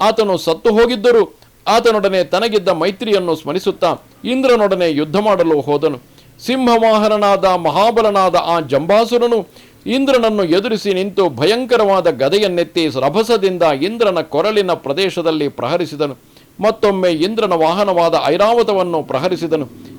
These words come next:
ಐರಾವತವು ಗದಾಪ್ರಹಾರದಿಂದ ಬಹಳವಾಗಿ ವ್ಯಥೆಗೊಂಡು ಮೊಣಕಾಲೂರಿ ನೆಲಕ್ಕೆ ಬಾಗಿ ಬಾಧೆಯಿಂದ ತಡೆಯಲಾರದ ದುಃಖವನ್ನು ಅನುಭವಿಸಿತು. ಇದರಿಂದ ಅದು ಗಾಯಗೊಂಡು ನೆಲಕ್ಕೆ ಬೀಳಲು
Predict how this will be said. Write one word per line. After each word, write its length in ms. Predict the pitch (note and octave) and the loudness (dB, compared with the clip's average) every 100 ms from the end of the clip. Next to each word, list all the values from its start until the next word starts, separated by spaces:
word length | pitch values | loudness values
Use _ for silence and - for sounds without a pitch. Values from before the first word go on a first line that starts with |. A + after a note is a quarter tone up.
| - | -2
ಐರಾವತವು 600 | F#3+ A#3+ A3+ G#3 G3+ F#3+ E3+ | 2 6 6 4 2 0 0
ಗದಾಪ್ರಹಾರದಿಂದ 1040 | C#3+ D#3 A3+ A#3+ A3+ G3+ G#3+ G3 G3 F#3 | 2 2 2 2 0 2 2 2 0 2
ಬಹಳವಾಗಿ 760 | F3+ C#3 C#3 G#3 A3 F#3+ E3+ | 0 0 -2 0 2 0 0
ವ್ಯಥೆಗೊಂಡು 600 | D3+ C#3 F#3 F#3+ F#3+ E3+ - - - D3 | 0 -2 -2 -2 0 -2 -6 -14 -14 -4
ಮೊಣಕಾಲೂರಿ 800 | G3+ B3+ A#3 A#3 A3 G#3 F#3+ F3 | -2 0 2 2 4 2 2 0
ನೆಲಕ್ಕೆ 440 | D#3 G#3+ G#3+ G3+ | 0 -2 0 -2
ಬಾಗಿ 460 | C#3 D3 G3 F3+ D3+ - - C3+ | 0 0 0 -2 -4 -6 -16 -2
ಬಾಧೆಯಿಂದ 600 | E3+ B3 A#3 A3+ G#3 F#3+ | 2 2 2 0 0 0
ತಡೆಯಲಾರದ 720 | F3 D3+ C#3 A3 A3+ B3 A#3+ | 0 0 -2 2 2 2 2
ದುಃಖವನ್ನು 720 | G3+ C#3+ F#3 - G3 F3 D#3+ | 0 -4 -6 -2 0 0 -2
ಅನುಭವಿಸಿತು. 680 | B2+ C#3 D#3+ F3 F#3 E3 D3 - _ _ - | -4 -4 -2 -4 -4 -6 -6 -12 _ _ -8
ಇದರಿಂದ 400 | G3 F#3+ F3+ E3+ | -2 0 0 0
ಅದು 440 | E3 - F3+ F3 | 0 0 -2 -2
ಗಾಯಗೊಂಡು 640 | C#3+ C3 F#3+ G#3 F3+ E3 D#3+ | -2 -2 0 0 0 0 0
ನೆಲಕ್ಕೆ 380 | C#3+ G3 A3 F3+ | 0 -2 -2 -2
ಬೀಳಲು 400 | E3+ E3+ D#3 | 0 -2 -2